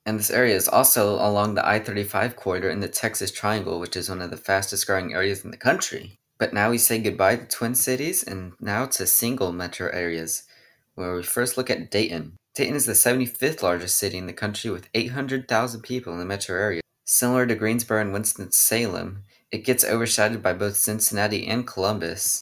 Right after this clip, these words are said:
Now, I do think one of the big reasons that the population is so big in the first place is exorbitant growth into Cincinnati, as it is only forty-five minutes away. And it's also much cheaper than Cincinnati. Well, we can't spend that long in Ohio, so let's move to our final example,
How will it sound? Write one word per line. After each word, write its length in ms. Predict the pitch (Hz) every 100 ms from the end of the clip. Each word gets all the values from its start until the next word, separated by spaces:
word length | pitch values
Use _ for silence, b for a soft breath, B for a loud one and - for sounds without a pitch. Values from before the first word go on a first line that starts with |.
| - _
Now, 180 | 120 117
I 100 | 110
do 120 | 147
think 300 | 151 143 139
one 140 | 120 120
of 100 | 104
the 60 |
big 260 | 101 107 101
reasons 400 | 98 98 117 110
that 120 | 98
the 120 | -
population 440 | 107 107 104 - 92
is 80 |
so 180 | - 110
big 220 | 104 104
in 100 | 107
the 60 | 87
first 340 | - 95 113
place 220 | - 120 -
is 220 | 120 127
exorbitant 500 | 95 98 101 101 85
growth 300 | 92 98 98
into 260 | 92 98 98
Cincinnati, 640 | - 98 - 95 104 87
as 120 | 87
it 80 | 90
is 140 | 85
only 180 | 107 104
forty-five 600 | 87 107 98 95 101 98
minutes 260 | 98 104 -
away. 360 | 82 98 80 - _ -
And 120 | 98
it's 140 | 95
also 260 | 131 - 95
much 280 | 101 101 -
cheaper 480 | 117 113 82 82 92
than 160 | 90
Cincinnati. 800 | 87 101 87 95 95 90 82 95 _ _ -
Well, 80 | 98
we 60 |
can't 200 | 101 127
spend 300 | - - 120
that 160 | 123 -
long 200 | 117 120
in 120 | 120
Ohio, 340 | 107 113 113 87
so 200 | - 92
let's 260 | 101 -
move 200 | 101 107
to 100 | -
our 80 | 90
final 400 | - 98 107 143
example, 560 | 139 139 147 156 160